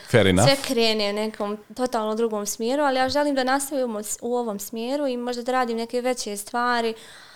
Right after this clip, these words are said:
Speaker 2: i jer, e, želim da ostavim neki trag iza sebe sad, e, i tako da vjerujem, ako budem slijedila ovaj put, da, da, a, neću, neću da zalutam i da, a,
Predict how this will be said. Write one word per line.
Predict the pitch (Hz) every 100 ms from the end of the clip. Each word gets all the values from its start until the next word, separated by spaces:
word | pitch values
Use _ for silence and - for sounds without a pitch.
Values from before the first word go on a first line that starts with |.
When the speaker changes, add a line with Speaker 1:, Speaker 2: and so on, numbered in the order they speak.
| - _ -
Speaker 2:
i | 226 220
jer, | 226 226
e, | 226 220 220 226 - - _ _
želim | 226 294 277 247
da | 226
ostavim | 226 233 214
neki | 208 202
trag | 208 202 - 220
iza | - 214 208
sebe | 208 202 202
sad, | 202 214 202 202
e, | 208 208 220 - _ _ _ _ _ _ _ _
i | 226
tako | - 262 254 240 226
da | 226 220 226 240
vjerujem, | - 240 262 247 226
ako | 226 233
budem | 254 240 226
slijedila | 233 233 226
ovaj | 214 214
put, | 214 233 220 -
da, | 214 208 220 - - - - - - - _ -
da, | 226 220 220 220 -
a, | 220 214 214
neću, | 226 233 240 240 - 240
neću | 233 226
da | 214
zalutam | 208 226 233 233 226 220 220 214
i | 208
da, | 208 208 208 208 -
a, | - 208 202 202 202